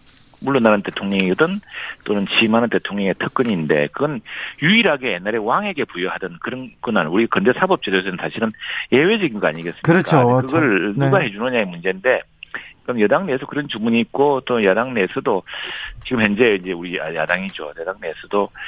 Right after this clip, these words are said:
Speaker 1: 그 결자 해지가 좋지 않겠느냐. 그래서 초기에 새 대통령이 또 하고 나면 또 얼마나 또 민주당 지지자들 또 반대가 많겠습니까? 뭐 그런 것인데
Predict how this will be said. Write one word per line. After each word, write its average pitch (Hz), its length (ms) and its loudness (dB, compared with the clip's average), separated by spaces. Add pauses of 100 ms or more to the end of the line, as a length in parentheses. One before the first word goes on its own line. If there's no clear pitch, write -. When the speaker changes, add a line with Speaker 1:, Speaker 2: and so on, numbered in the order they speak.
(380)
Speaker 1:
그 92 580 2
결자 151 280 2
해지가 110 340 0
좋지 - 240 -8
않겠느냐. 90 760 -2
그래서 87 160 -4
초기에 120 500 2
새 160 140 4
대통령이 123 440 -6
또 107 80 -8
하고 131 180 -6
나면 123 360 -4
또 113 220 -2 (520)
얼마나 117 360 2
또 117 180 -2
민주당 113 400 0
지지자들 104 360 0
또 - 100 -8
반대가 78 340 0
많겠습니까? 71 960 -4
뭐 - 160 -20
그런 170 280 2
것인데 135 460 2